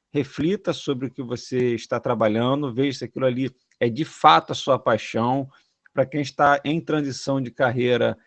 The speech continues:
reflita também se essa transição de carreira é o que você quer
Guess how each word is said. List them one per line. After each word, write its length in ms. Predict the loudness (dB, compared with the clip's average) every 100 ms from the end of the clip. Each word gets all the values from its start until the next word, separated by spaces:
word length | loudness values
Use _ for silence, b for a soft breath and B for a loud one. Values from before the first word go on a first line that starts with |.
| b b
reflita 580 | -4 -2 -2 -2 -2 -2
também 600 | -2 0 0 -2 -4 -10 _ _
se 160 | -4 -2
essa 180 | -2
transição 460 | -4 -6 -6 -6 -6
de 100 | -4
carreira 340 | -2 0 2
é 100 | 4
o 80 | 4
que 140 | 2 -6
você 340 | -6 -4 -8
quer 480 | -6 0 4 4